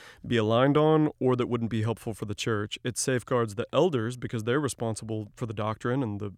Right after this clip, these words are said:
really the oversight of souls. And it safeguards the body from not hearing just, like, crazy stuff.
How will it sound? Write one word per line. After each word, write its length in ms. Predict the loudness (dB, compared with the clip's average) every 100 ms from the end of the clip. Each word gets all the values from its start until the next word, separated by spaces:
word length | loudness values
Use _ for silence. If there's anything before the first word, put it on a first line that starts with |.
| -4
really 220 | -2 0
the 120 | -2
oversight 400 | -4 -4 -4 -4
of 80 | -4
souls. 500 | -2 -2 -2 -4 -10 -16 -20 -18 -18 -8 2
And 100 | 4
it 60 |
safeguards 400 | 6 6 4 2
the 80 | -2
body 460 | 0 2 2 0 -4
from 280 | -4 -2 0
not 240 | 0 0
hearing 220 | -4 -4
just, 180 | -4 -6
like, 160 | -6 -8 _
crazy 360 | -4 -4 -4
stuff. 460 | -8 -4 -4 -4